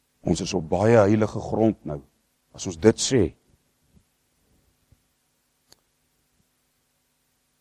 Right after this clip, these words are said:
Dis nie die kerk wat vir geld vra nie. As dit maar was. Ag,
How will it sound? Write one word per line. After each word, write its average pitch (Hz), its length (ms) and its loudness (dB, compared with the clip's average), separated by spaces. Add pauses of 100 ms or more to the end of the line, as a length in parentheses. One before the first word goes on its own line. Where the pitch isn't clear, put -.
Dis 104 240 2
nie 196 80 -2
die 220 160 -4
kerk 143 360 2 (1120)
wat - 180 -2
vir - 160 -4
geld 101 320 0
vra 80 320 -2
nie. - 200 -20 (1000)
As 165 200 -6
dit 165 200 -6
maar 104 200 4
was. 80 440 -8 (1200)
Ag, 95 160 0